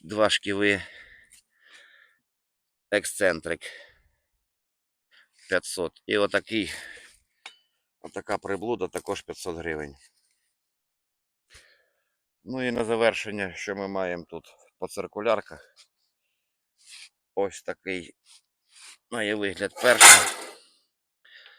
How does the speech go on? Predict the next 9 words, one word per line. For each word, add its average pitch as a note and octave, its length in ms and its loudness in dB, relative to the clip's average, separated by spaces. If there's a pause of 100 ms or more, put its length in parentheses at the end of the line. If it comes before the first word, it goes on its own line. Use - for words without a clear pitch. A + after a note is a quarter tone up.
(840)
Вона G2 260 -6
без F2+ 240 -8
напаяк, G#2+ 580 0
чи - 220 -10
з F2 80 -18
напайком? F2 540 -8
Ні, F2 160 -12
без E2 260 -10
напаяк. D#2+ 440 -10